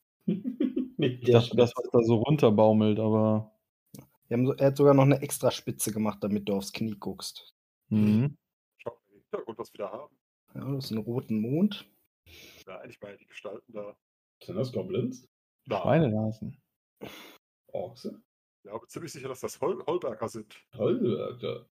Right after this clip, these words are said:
Speaker 1: Ui.
Speaker 4: Ja?
Speaker 1: Aber
Speaker 4: Ja.
Speaker 1: stimmig,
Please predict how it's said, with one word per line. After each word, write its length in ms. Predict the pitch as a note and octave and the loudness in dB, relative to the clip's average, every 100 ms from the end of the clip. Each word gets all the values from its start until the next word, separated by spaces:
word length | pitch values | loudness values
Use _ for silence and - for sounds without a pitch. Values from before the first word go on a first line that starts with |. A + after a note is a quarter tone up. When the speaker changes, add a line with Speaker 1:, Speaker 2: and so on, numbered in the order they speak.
| _ _ - | _ _ -8
Speaker 1:
Ui. 640 | A2+ B2 F#3 G2+ - - _ _ _ _ - | -2 0 0 -2 -6 -12 _ _ _ _ -14
Speaker 4:
Ja? 240 | C4 D4 _ _ _ _ | -14 -14 _ _ _ _
Speaker 1:
Aber 340 | - G2+ G#2 G2 | -10 -4 -2 -2
Speaker 4:
Ja. 60 | |
Speaker 1:
stimmig, 580 | F#2+ - - A#2+ A#3 - | -4 -8 -4 -2 -2 -4